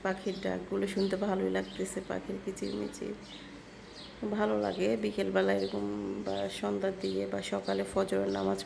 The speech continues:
পড়ে বারান্দায় এসে দাঁড়ালে এই ভিউটা অনেক সুন্দর লাগে।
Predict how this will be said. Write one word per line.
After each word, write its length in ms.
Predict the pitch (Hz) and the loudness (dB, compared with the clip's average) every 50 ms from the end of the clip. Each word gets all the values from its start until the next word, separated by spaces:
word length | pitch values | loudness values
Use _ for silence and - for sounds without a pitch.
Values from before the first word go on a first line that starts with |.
| - | -2
পড়ে 200 | - 190 - - | 0 0 2 2
বারান্দায় 440 | 101 196 - 98 98 - 196 196 - | 2 2 2 2 2 2 0 0 0
এসে 180 | 202 - - 95 | -2 -2 -2 -2
দাঁড়ালে 460 | 90 98 95 95 92 92 90 - 214 233 - - - - - - - - - - - - - - - - - - - - - - - - - - - - - - - - - - - - - - - - - - - - - - - - - - - - - - - - - - - | -2 0 0 0 0 0 0 0 -2 -4 -8 -12 -16 -16 -16 -16 -16 -16 -16 -16 -16 -16 -16 -16 -16 -16 -16 -16 -16 -16 -16 -16 -16 -16 -16 -16 -16 -16 -16 -16 -16 -16 -16 -16 -16 -14 -14 -14 -16 -16 -16 -16 -16 -16 -16 -16 -16 -16 -16 -14 -14 -14 -14 -14 -14 -14 -8 -2 4
এই 180 | 208 208 208 | 6 6 6
ভিউটা 360 | 196 190 202 202 202 196 208 208 | 6 6 4 2 2 2 2 2
অনেক 200 | 208 208 214 208 | 2 2 0 -2
সুন্দর 360 | - - 214 214 208 208 202 | -2 0 0 2 2 2 0
লাগে। 380 | 190 190 190 185 185 185 - | 0 0 -2 -2 -2 -4 -4